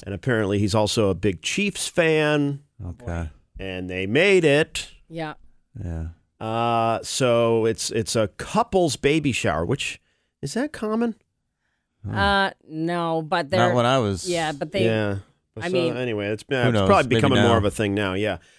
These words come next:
Speaker 2: Yeah.
Speaker 1: Uh, so, uh, you know, obviously she wants him to go because they committed to going, and he wants to watch the game.
Speaker 3: Yeah.
Speaker 2: I don't blame him.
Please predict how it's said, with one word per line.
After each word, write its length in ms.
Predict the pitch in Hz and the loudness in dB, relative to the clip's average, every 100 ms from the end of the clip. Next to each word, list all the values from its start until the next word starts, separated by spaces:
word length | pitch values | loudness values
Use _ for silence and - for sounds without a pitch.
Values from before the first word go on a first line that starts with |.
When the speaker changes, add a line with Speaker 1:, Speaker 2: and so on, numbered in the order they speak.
| - | -16
Speaker 2:
Yeah. 160 | - 95 | -12 -4
Speaker 1:
Uh, 300 | 127 123 117 | -2 0 0
so, 320 | - 143 123 | 0 2 4
uh, 240 | 120 113 78 | 4 4 2
you 80 | 123 | 2
know, 100 | 107 | 2
obviously 360 | 95 107 104 101 | 2 2 0 -2
she 160 | - | 0
wants 240 | 131 107 101 | 0 0 -2
him 100 | 92 | -4
to 60 | |
go 340 | 85 180 151 139 | 2 4 4 2
because 340 | 123 101 85 | 0 -4 -4
they 120 | 92 | -4
committed 300 | 87 101 76 | -4 -6 -6
to 80 | - | -4
going, 480 | 131 143 117 113 101 | 2 4 4 2 -2
and 160 | 92 92 | -2 -2
he 100 | 98 | -2
wants 300 | 87 80 - | -2 -4 -4
to 80 | |
watch 260 | 78 80 - | -4 -4 -8
the 80 | - | -12
game. 240 | 71 57 - _ | -12 -14 -18 _
Speaker 3:
Yeah. 280 | 156 156 135 _ _ _ 131 - 78 | -14 -12 -12 _ _ _ -20 -16 -12
Speaker 2:
I 40 | |
don't 140 | 80 | -12
blame 200 | 87 85 | -10 -8
him. 160 | 90 87 | -8 -10